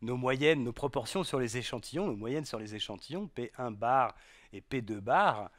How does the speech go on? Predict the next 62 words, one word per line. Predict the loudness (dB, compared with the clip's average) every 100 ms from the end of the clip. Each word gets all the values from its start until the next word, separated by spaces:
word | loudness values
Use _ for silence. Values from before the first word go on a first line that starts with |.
| -20 -20 -4
Donc, | 0 0 -2
on, | -4 -6
c'est | -8 -8
le |
seul | 0 0
choix | 2 6 4
qu'on | 4 4
a. | 6 6
Il | 4
faudrait | -6 -6
que, | -6
ou | -8 -4
alors, | 4 6
il | 4
faudrait | 0 -4
prendre | -2 -2
un | -2
autre | -4 -4
échantillon. | -6 -6 -4 -4
Enfin | -4 -6
bon, | -6
il | -8
n'y |
a | -4
pas, | -2 -2 -4 -12 -18
il |
n'y |
a | -10
pas | -8
d'intérêt | -8 -6 -2 -2
à | -2
faire | -6 -4
ça. | -2 -2 -4 -20 -6
On | 6
va | 6
prendre | 6 4 2
ça | 2 0
comme | 2 0
estimateur. | 0 -2 -2 2 4 4
Et |
ce | 2
qu'on | -2 0
sait, | 2 0
c'est | -2
qu'ici, | -6 -6 0
on | 2
a | 2
pris | 2 0 -2 -4 _ -16
des | -2 0 2
échantillons | 2 2 2 2 4
de | 6
taille | 10 10 10
vraiment | 4 6 8 8
élevée, | 6 4 6 8 6
hein. | 2
Mille, | -2 -2 -4
c'est, | -4 -4 -4 -8
c'est | -10 -10 -12 -14
des | -12
gros | -2 -2
échantillons. | 2 2 0 -4 -2 0
Donc, | 2 2 0